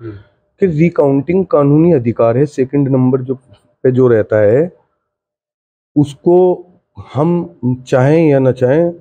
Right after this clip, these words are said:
Speaker 2: count, recounting उनका कानूनी अधिकार है। वो कानूनी अधिकार उनसे कोई नहीं छीन सकता, वो होनी तय है।
Speaker 1: हम्म।
Speaker 2: recounting हुई, जो भी हुआ, वो हमारे बस की बात नहीं थी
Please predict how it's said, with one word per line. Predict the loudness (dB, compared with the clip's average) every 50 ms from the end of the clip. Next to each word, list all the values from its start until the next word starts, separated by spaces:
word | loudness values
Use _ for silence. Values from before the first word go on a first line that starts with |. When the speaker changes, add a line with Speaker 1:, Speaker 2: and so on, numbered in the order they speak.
| _ _
Speaker 2:
count, | -2 -2 0 0 -2 -2 -2
recounting | -4 -2 -2 0 0 0 0 0 0 0 0
उनका | 0 0 0 0 -2
कानूनी | -2 0 0 0 2 2 2 2 2 2
अधिकार | 0 0 -2 -2 0 0 0 2 2
है। | 0
वो | 0 -2
कानूनी | -2 -2 -2 -2 -2 -2 -2 -4
अधिकार | -4 -4 -4 -4 -2 -2 -2 -2 -4 -8 _ _ _ _ _ _ _ _ _ _ _ _ 0
उनसे | 2 2 2 0 -2 -8 -6 -4 -4 -2
कोई | 0 2 2 2 2
नहीं | 2 2 2 0 -2
छीन | -2 -2 0 0 0
सकता, | -2 -4 -6 -6 _ -2 -2 -2 -4 -8 _ _ _ _ _ -4 0
वो | 2 2 2 2
होनी | 2 0 0 -2
तय | -2 -4 -2 0 0 2 0
है। | 0 -2 -2 0 0 0 0 -4 -8 _ _ _ _ _ -18
Speaker 1:
हम्म। | -18 -18 -18 -10 -6 -4
Speaker 2:
recounting | -2 0 0 0 0 0 0 0 0 0 0 0 0
हुई, | 2 2 2 0 0
जो | 0 0 0 0
भी | 0 0
हुआ, | 0 0 0 0 2 2 0 0 -4 -8 _ _ _ _ _ _ _ _ _ _ _ _ _ _ _ _ _ _ _ _ _ _ -2
वो | 0 2 2 2 2 0 -4 -10 -20 -10 -6
हमारे | -4 -2 0 2 2 2 2
बस | 2 0 -2 -4
की | -4 -4
बात | 0 0 0 0 0 -2
नहीं | -4 -4 -4
थी | -4 -4 -2 -4 -4 -6 -10